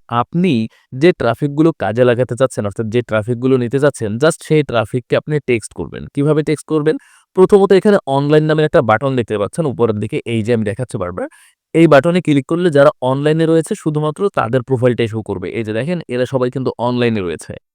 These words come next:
এবার আমি যেহেতু ইউএসএ এর ট্রাফিক নিতে চাচ্ছি, আমি ইউএসএ এর, আহ, ফ্ল্যাগ দেখে একজনের উপরে একটা ক্লিক করে দিলাম। ক্লিক করার পরে আমি তাদের এখন টেক্সট দেব।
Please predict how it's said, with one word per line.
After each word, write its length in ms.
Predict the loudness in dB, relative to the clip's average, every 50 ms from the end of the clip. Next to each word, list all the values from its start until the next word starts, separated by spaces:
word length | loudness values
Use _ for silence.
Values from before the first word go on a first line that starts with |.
| _ _ _ _ _ 0
এবার 180 | 4 6 6 6 4 0
আমি 280 | -2 -2 0 0 0 -2 -2 -6 -8 _ _ _ -8
যেহেতু 340 | -2 0 2 2 2 2 2 0
ইউএসএ 400 | 2 2 2 2 2 2 2 0
এর 40 | 0
ট্রাফিক 300 | 2 2 2 2 0 -2 -2
নিতে 220 | -2 -4 -2 -2
চাচ্ছি, 240 | -2 -2 -2 2 2 2
আমি 160 | 2 2 0 -2
ইউএসএ 420 | -2 0 0 0 0 0 0 2
এর, 120 | 2 2 0
আহ, 180 | -2 -4 -6
ফ্ল্যাগ 300 | -6 -2 0 0 2 2 0 0
দেখে 180 | -2 0 2 2
একজনের 360 | 2 2 0 0 0 0 0
উপরে 180 | 0 2 2 2
একটা 140 | 2 0 -4
ক্লিক 220 | -4 -4 -4 -6 -6 -8
করে 160 | -12 -12 -10
দিলাম। 240 | -8 -8 -6 -6 -8 -10 _ _ _ _ _ _ _ _ -2
ক্লিক 160 | -2 0 2
করার 240 | 2 2 4 4 4
পরে 160 | 4 4 2 2 0 -4 _ _ -8
আমি 180 | -6 -2 -2 0
তাদের 260 | 2 2 4 4 4
এখন 200 | 4 4 4 2 0 2
টেক্সট 240 | 0 0 0 -2 -8
দেব। 200 | -8 -6 -6 -6